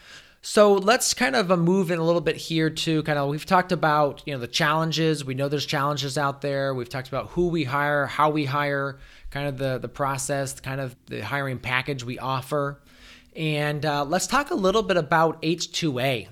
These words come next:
I know that's something definitely who, uh, there's, uh, works for a lot of farms.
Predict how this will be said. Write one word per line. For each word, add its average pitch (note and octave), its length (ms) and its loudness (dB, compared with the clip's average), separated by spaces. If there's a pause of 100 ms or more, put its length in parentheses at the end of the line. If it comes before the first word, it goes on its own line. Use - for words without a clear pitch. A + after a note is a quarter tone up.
(120)
I C3+ 140 -6
know C#3+ 180 2
that's D3+ 260 0
something D3 440 -2
definitely C#3 480 0
who, C3+ 480 -2 (100)
uh, B2+ 180 -4
there's, B2 260 -4 (200)
uh, G#2+ 140 -12
works C3+ 340 0
for C#3 160 -2
a C3+ 40 0
lot B2 180 0
of G2 80 -10
farms. C#3+ 560 -4